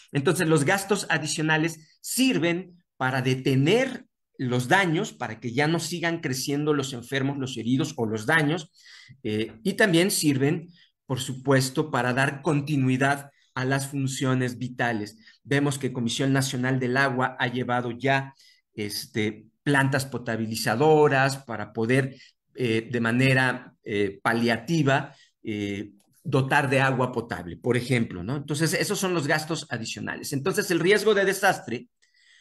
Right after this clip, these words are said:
hemos dicho, son daños, pérdidas y gastos adicionales. Otro aspecto muy importante es que ocurren de manera simultánea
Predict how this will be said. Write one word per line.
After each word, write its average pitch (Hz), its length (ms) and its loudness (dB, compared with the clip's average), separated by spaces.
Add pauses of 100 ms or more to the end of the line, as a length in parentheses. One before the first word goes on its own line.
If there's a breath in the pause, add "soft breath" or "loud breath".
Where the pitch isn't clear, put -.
(360 soft breath)
hemos 131 280 2
dicho, 143 260 0
son 139 240 -2
daños, 147 640 0 (160)
pérdidas 135 720 2
y 131 100 -2
gastos 131 420 -2
adicionales. 143 680 0 (340 loud breath)
Otro 214 220 0
aspecto 226 380 0
muy 202 140 2
importante 196 640 -2
es 160 120 -4
que 180 400 -6 (100)
ocurren 175 720 2
de 151 140 0
manera 156 380 2
simultánea 156 920 0